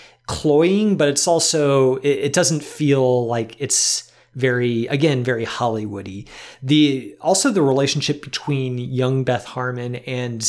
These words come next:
the custodian who teaches her to play chess in the first place, Mister Scheibel, I think is just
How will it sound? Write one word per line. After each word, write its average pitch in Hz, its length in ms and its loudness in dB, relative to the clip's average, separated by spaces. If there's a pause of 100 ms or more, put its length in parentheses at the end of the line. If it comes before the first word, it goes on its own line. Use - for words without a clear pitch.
the 117 420 -4
custodian 143 680 0
who 120 160 -10
teaches 143 420 -4
her 123 100 -6
to 120 80 -6
play 127 240 -4
chess 123 320 -4
in 120 60 -8
the 110 80 -10
first 139 240 -4
place, 113 220 -10
Mister 139 200 -6
Scheibel, 120 480 -4
I 120 120 -4
think 120 260 -6
is 117 140 -2
just - 280 -4